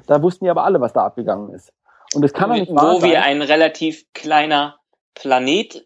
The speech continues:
Speaker 2: äh, sind, wir befinden uns da in einer
Speaker 1: Come on,
Speaker 2: ganzen
Speaker 1: come on.
Speaker 2: Galaxis.
Speaker 1: Es geht, es geht um dieselbe Galaxis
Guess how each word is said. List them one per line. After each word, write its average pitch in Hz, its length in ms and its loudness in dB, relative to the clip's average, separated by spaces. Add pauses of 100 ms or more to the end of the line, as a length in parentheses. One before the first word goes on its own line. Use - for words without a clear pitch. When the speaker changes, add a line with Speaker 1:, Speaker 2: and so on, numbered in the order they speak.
(140)
Speaker 2:
äh, 143 400 -10
sind, 123 540 -2
wir 131 200 2
befinden 127 360 0
uns 120 180 -2
da 131 260 2
in 123 80 2
einer 120 140 2
Speaker 1:
Come 123 60 0
on, - 100 0
Speaker 2:
ganzen 139 240 0
Speaker 1:
come 180 260 2
on. 208 100 6
Speaker 2:
Galaxis. - 440 -2
Speaker 1:
Es 180 60 -8
geht, 160 100 -8
es - 80 -20
geht 180 140 0
um 180 100 -4
dieselbe 175 320 2
Galaxis 175 460 -2